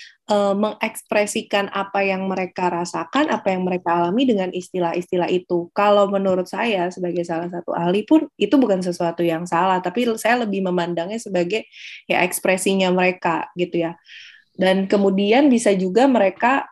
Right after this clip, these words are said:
eh, sudah datang ke konsul ke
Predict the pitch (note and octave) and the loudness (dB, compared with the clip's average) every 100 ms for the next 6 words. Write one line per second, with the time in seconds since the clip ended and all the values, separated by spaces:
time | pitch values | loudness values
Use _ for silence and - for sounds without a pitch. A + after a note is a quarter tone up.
0 | _ G3 F#3 F3 F3 F3 - - A#3 G#3 | _ 0 0 0 -2 -6 -6 -2 2 4
1 | G3+ F3+ F3+ F#3 F#3 F3+ E3+ E3 E3 - | 4 2 2 -2 0 -2 0 -2 -4 -6
2 | - E3+ F3 F3 E3+ F3 | 0 0 0 -2 -2 -2